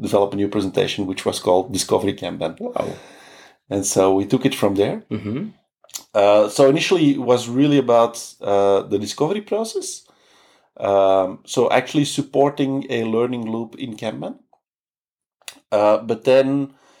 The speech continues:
Speaker 1: uh, gradually, um, people started showing an interest in, uh, not just the full learning loop, but the part in front of the,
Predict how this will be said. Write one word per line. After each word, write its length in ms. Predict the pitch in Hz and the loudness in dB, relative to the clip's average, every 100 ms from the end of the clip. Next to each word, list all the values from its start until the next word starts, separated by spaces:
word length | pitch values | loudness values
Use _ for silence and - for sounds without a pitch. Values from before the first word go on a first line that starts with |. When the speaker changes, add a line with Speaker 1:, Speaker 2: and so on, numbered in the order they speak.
| _ _ _ | _ _ _
Speaker 1:
uh, 440 | 101 104 104 104 | -2 0 2 2
gradually, 800 | 110 110 127 147 175 180 185 180 - _ _ | -2 0 0 0 -4 -6 -8 -10 -20 _ _
um, 720 | 110 110 110 110 110 110 107 _ _ _ _ _ _ _ _ - | -2 2 4 4 2 -6 -8 _ _ _ _ _ _ _ _ -4
people 280 | 147 147 | -2 0
started 500 | 131 - 135 135 135 | -4 2 2 2 0
showing 720 | 131 139 131 127 127 127 127 127 - - | 0 2 4 4 0 -4 -8 -10 -16 -6
an 120 | 113 | -2
interest 440 | 127 139 135 - | -2 0 -4 -2
in, 500 | 123 117 120 117 123 - _ _ - | -2 -2 -4 -8 -12 -18 _ _ -6
uh, 420 | 104 98 95 95 | -2 2 2 0
not 240 | 110 127 127 | 0 0 2
just 640 | 143 139 - - - - | 0 0 -10 -16 -16 -8
the 100 | 113 | -8
full 400 | 104 - 156 127 | -4 0 2 4
learning 300 | 120 165 190 | 2 2 0
loop, 260 | 185 196 196 | 0 0 0
but 360 | 131 131 - - _ _ _ | -2 -2 -6 -18 _ _ _
the 120 | 120 120 | -6 -6
part 640 | - 135 139 143 143 - - | 0 4 6 4 2 -8 -6
in 160 | 143 135 | -4 -4
front 440 | - 131 131 127 | -2 0 0 2
of 460 | 120 117 - - - | 0 0 -6 -16 -18
the, 680 | - 117 104 104 104 101 | -12 -2 0 2 2 0